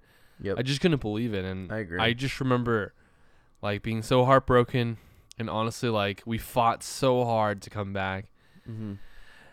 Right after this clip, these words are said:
Speaker 2: And I let it sink in, and I let my, I kinda went on my smartphone, started obviously going through my timeline. Half of it was, like, Cowboy Hayden, half of it was, like, you know, all,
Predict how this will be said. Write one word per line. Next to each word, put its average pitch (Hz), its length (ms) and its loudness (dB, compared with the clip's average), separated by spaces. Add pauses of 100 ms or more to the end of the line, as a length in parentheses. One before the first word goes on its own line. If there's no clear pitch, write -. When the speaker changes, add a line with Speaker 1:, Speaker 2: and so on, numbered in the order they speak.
Speaker 2:
And 170 140 8
I 185 60 12
let 214 180 10
it 220 140 8
sink 190 240 4
in, 165 180 8
and - 20 6
I 151 40 6
let 156 200 4
my, 156 160 2 (180)
I 151 180 0
kinda 180 220 8
went 165 140 6
on 147 80 6
my 139 80 4
smartphone, 131 600 4
started 131 260 2
obviously 127 360 2
going 120 180 4
through 123 120 -4
my 113 100 2
timeline. 107 640 0
Half 113 280 -4
of 117 80 -6
it 117 140 0
was, 101 220 -6
like, 101 160 -4
Cowboy 104 360 -2
Hayden, 104 280 -6
half 101 240 -8
of 107 80 -10
it 98 120 -6
was, 95 200 -8
like, 95 320 -6 (840)
you 117 140 -2
know, 95 340 -4
all, 98 240 -4